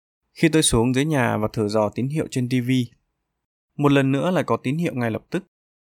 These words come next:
Vì vậy tôi đã lắp đặt chảo vệ tinh cho ba gia đình chỉ trong một buổi chiều.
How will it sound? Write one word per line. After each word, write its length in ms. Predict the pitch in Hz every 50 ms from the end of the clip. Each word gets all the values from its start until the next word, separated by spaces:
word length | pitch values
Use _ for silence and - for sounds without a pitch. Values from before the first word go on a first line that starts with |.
| _ _ _ _ _ _ _ -
Vì 100 | 143 139
vậy 240 | 131 135 127 120 - -
tôi 100 | 151 147
đã 100 | 143 151
lắp 220 | 175 196 202 -
đặt 140 | 147 127 - -
chảo 180 | - 120 101 113
vệ 100 | 107 107
tinh 280 | - - 135 135 131
cho 100 | 127 143
ba 200 | 139 139 135 135
gia 120 | 131 135 135
đình 260 | 135 127 110 101 101
chỉ 140 | - - -
trong 260 | - - 117 120 120
một 120 | 110 101 -
buổi 160 | 104 101 104 -
chiều. 380 | - - 107 101 101 98 -